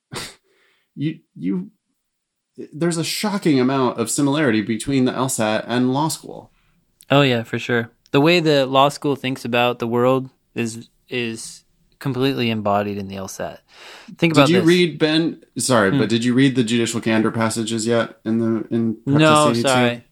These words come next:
Speaker 2: I'm gonna
Speaker 1: Okay.
Speaker 2: do that today, actually.
Speaker 1: Well,
Speaker 2: But
Speaker 1: it's one of those things where having been to law school makes you much better at understanding that passage.
Speaker 2: Yeah.
Speaker 1: So if you hate the L sat, you're gonna hate law school too.
Speaker 2: Hmm.
Speaker 1: Uh, I mean, I'm, I'm certain of that.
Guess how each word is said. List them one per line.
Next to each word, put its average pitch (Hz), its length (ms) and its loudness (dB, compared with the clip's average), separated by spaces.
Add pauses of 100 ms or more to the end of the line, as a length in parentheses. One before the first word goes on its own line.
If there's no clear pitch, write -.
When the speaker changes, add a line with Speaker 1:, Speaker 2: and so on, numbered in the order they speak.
(340)
Speaker 2:
I'm 147 160 -6
gonna 143 140 0
Speaker 1:
Okay. - 80 -2
Speaker 2:
do 135 80 -2
that 120 140 -4
today, 107 320 -10
actually. 104 240 -6
Speaker 1:
Well, 147 220 4
Speaker 2:
But 156 80 -2
Speaker 1:
it's 156 160 2
one 190 180 2
of 208 60 0
those 180 220 2
things 175 320 0
where 113 480 -4 (240)
having 151 420 4
been 139 280 2
to 127 100 -4
law 113 180 -2
school 101 480 -4
makes 113 300 -2
you 104 80 -2
much 113 260 -2
better 101 380 -2
at 92 240 -2
understanding 95 600 -4
that 98 180 -4
passage. 127 560 -6 (560)
Speaker 2:
Yeah. 113 220 -8 (500)
Speaker 1:
So 147 400 0
if 139 160 -4
you 185 160 2
hate 170 300 0
the 95 80 -2
L 160 180 0
sat, 117 320 -2
you're 131 80 -4
gonna 220 220 2
hate 160 260 2
law 113 160 -2
school 90 240 -8
too. 80 300 -6 (760)
Speaker 2:
Hmm. 120 120 -10 (680)
Speaker 1:
Uh, 104 240 -10
I 107 100 -8
mean, 113 140 -2
I'm, 127 220 -2 (100)
I'm 120 180 0
certain 95 360 -2
of 82 140 -8
that. 60 280 -10